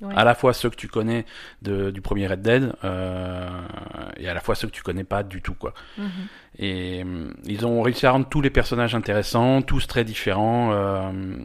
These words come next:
Speaker 1: C'est vrai.
Speaker 2: et, et t'as une logique vraiment dans la progression de l'histoire, euh,
Speaker 1: Mm.
Speaker 2: et
Speaker 1: Oui, voilà, c'est, le scénario est vraiment cohérent,
Speaker 2: Mhm.
Speaker 1: euh, du début à la fin, euh, c'est, moi j'aime bien, euh.
Speaker 2: Ouais.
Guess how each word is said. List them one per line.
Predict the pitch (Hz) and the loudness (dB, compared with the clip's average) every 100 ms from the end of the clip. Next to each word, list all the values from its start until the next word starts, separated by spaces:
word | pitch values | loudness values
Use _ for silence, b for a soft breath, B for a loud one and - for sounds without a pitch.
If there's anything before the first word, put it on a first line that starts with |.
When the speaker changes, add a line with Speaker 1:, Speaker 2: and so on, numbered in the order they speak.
| - - | -14 -18
Speaker 1:
C'est | - 202 | -10 -10
vrai. | 180 180 - | -8 -12 -12
Speaker 2:
et, | - 98 92 95 92 92 95 98 - | -10 -8 -8 -8 -10 -10 -12 -12 -12
et | 101 | 0
t'as | 120 | 2
une | 123 | 4
logique | 123 120 120 127 | 4 2 0 -4
vraiment | 113 107 107 | -2 -2 0
dans | 101 | -2
la | |
progression | - 107 95 98 | -2 -2 -4 -4
de | |
l'histoire, | 95 - 104 104 104 101 | -6 -2 0 0 0 -4
euh, | 95 90 - | -6 -8 -8
Speaker 1:
Mm. | 214 - - - 92 | -8 -10 -18 -12 -10
Speaker 2:
et | 90 - - B B B 254 | -10 -12 -16 B B B -6
Speaker 1:
Oui, | 240 | 0
voilà, | 247 214 208 | 0 0 -2
c'est, | - 196 180 185 185 | -6 -4 -2 -2 -4
le | 185 | -4
scénario | 190 208 196 196 240 | -2 0 2 4 4
est | 240 | 2
vraiment | 165 175 226 | 2 2 2
cohérent, | 247 208 196 190 208 | 4 4 4 4 2
Speaker 2:
Mhm. | 220 208 175 | 2 2 2
Speaker 1:
euh, | 175 | 0
du | 175 | 0
début | 180 175 190 | -2 0 0
à | |
la | 185 175 | 0 -2
fin, | - 190 208 208 | -2 0 0 0
euh, | 175 160 160 - - | -2 -4 -6 -8 -10
c'est, | - - 170 165 160 - - - - - | -14 -12 -8 -8 -8 -10 -12 -12 -16 -12
moi | 180 180 | -8 -6
j'aime | 175 165 | -4 -6
bien, | 160 170 | -4 -4
euh. | 180 160 101 | -4 -4 -4
Speaker 2:
Ouais. | 98 | -6